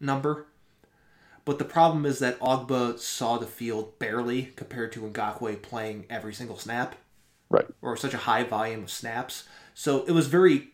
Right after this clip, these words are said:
Speaker 1: clear and apparent that Ogbah was a role player or some sort of pass
Speaker 2: Yeah.
Speaker 1: rushing specialist, where Ngakoue was on the field for three, all, you know, three downs.
Speaker 2: Right.
Speaker 1: And sometimes with defense, such as players like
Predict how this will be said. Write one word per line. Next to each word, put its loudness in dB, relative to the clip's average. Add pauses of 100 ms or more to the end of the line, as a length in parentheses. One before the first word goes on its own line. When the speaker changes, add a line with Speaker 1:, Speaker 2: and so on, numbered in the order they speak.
Speaker 1:
clear 2
and 0
apparent -4
that -4
Ogbah -2
was -2
a -4
role 0
player -8 (100)
or -6
some -10
sort -8
of -14
pass 6
Speaker 2:
Yeah. -2
Speaker 1:
rushing -6
specialist, 0
where 0 (260)
Ngakoue 2
was -2
on 4
the 0
field -6
for -16
three, -10 (120)
all, -8
you -10
know, -10
three -14
downs. -14 (380)
Speaker 2:
Right. 6 (260)
Speaker 1:
And -4
sometimes -2 (520)
with -2 (260)
defense, -6 (760)
such -2
as -2
players -4
like -4